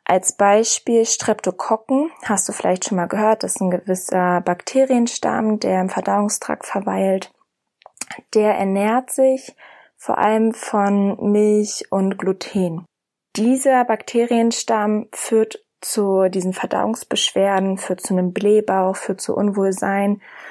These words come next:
führt, äh, führt unter anderem auch zu Akne. Und wenn diese Bakterien gefüttert werden, entsteht mehr und mehr dieser Blähbauch. Um die wirkliche Ursache von einem Blähbauch zu beheben, geht es darum,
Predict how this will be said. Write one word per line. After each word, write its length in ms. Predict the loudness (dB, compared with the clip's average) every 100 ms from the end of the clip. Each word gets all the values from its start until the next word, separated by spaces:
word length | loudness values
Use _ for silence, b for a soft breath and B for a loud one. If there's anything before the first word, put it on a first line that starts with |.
| B B B B
führt, 500 | -14 0 2 2 -4 -20 _
äh, 120 | -2
führt 380 | -2 2 2 2
unter 320 | 0 2 2
anderem 360 | 2 0 0 -2
auch 220 | 0 -2
zu 220 | -4 -2
Akne. 560 | 0 -2 0 2 2 0 -4 _ _ _ _ B B B B -4
Und 480 | 0 2 0 -2 -2
wenn 400 | -2 0 0 2
diese 220 | 0 0
Bakterien 580 | 0 -2 -2 0 2 2
gefüttert 760 | 0 -2 -2 2 0 0 -6 -8
werden, 540 | 0 2 2 2 0
entsteht 720 | 0 -2 -2 -2 0 -2 -2 -14 B B B B B _
mehr 520 | 2 4 4 4 2
und 200 | 0 0
mehr 300 | 0 0 0
dieser 320 | 0 0 0
Blähbauch. 680 | 0 -2 0 0 0 -2 -2 _ _ -2
Um 160 | 0
die 180 | 0 -2
wirkliche 720 | -2 2 2 2 -2 -4 -4 -2
Ursache 580 | 2 4 4 0 -4 -6
von 260 | -4 -2
einem 160 | 0 -2
Blähbauch 640 | 2 4 4 2 -2 -2
zu 220 | -4 -8 -4
beheben, 600 | -4 0 2 4 2 0
geht 220 | -2 -2
es 200 | -4 -4
darum, 840 | 0 2 2 0 0 2 2 0